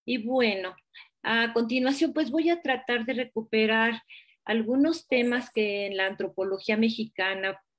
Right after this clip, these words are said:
en gen-, la antropología en general, pero la antropología mexicana ha venido discutiendo ya desde hace muchos años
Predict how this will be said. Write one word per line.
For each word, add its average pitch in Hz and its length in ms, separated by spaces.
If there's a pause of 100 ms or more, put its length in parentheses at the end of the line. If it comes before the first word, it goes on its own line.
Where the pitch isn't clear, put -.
en 175 140
gen-, 226 180
la 208 160
antropología 220 540
en 233 60
general, 226 480
pero 185 140
la 180 120
antropología 180 580
mexicana 196 680 (640)
ha 240 380
venido 226 420
discutiendo 220 680
ya 180 320
desde 170 240
hace 180 180
muchos 190 500
años 226 460